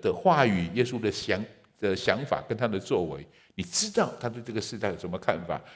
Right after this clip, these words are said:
你知道他对这个人会有什么样的看法。因为先知也是受逼迫的，坚持一个属天的原则来处理事情，我们会被逼迫。请你看淡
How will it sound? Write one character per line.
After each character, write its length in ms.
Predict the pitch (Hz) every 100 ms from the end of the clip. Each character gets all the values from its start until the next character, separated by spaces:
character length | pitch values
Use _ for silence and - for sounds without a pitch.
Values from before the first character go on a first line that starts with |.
| -
你 80 | 98
知 180 | - 151
道 180 | 160
他 140 | 87 117
对 160 | 147
这 100 | 123
个 80 | -
人 240 | 92 69 62
会 140 | - 98
有 100 | 64
什 140 | -
么 60 | 87
样 80 | 82
的 60 |
看 180 | 76 82 - -
法。 100 | - _ _ _ _ _ _ _ _ _
因 220 | - 202
为 180 | 214 185 - - _ _ _ _
先 360 | - - 170 160
知 240 | - 170
也 120 | 170
是 160 | - 101
受 160 | -
逼 220 | 87 92 90
迫 240 | - 76
的， 80 | - - _ _ _ _
坚 240 | - 147 160
持 180 | - 101
一 80 |
个 140 | 120 123
属 240 | - 90
天 180 | 87 120
的 80 | 123
原 320 | 87 90 120
则 220 | - 85
来 160 | 80 92
处 240 | - 92
理 100 | 98
事 220 | 85 110
情， 220 | 87 - 71 _ _ _ _
我 100 | 78
们 140 | 80
会 340 | - - 104 - _
被 120 | -
逼 240 | 78 - - -
迫。 100 | - _ _ _ _ _ _ _ _ _
请 160 | - 107
你 120 | 95 -
看 200 | - 107 85 -
淡 160 | 104